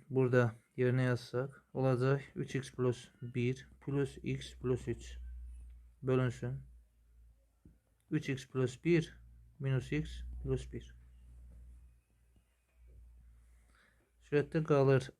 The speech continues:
<clears throat> üç x, o da x, dörd x plus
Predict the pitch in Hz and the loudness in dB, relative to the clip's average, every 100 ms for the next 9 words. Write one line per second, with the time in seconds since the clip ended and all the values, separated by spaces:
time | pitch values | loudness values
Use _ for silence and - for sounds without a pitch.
0 | - 175 170 147 135 135 127 135 127 120 | 2 8 8 8 0 -4 -4 -2 0 0
1 | - - _ _ _ _ _ 120 123 127 | -4 -20 _ _ _ _ _ -6 2 4
2 | 127 139 143 - _ _ _ _ _ _ | 4 2 -4 -16 _ _ _ _ _ _
3 | 127 123 120 | 0 2 2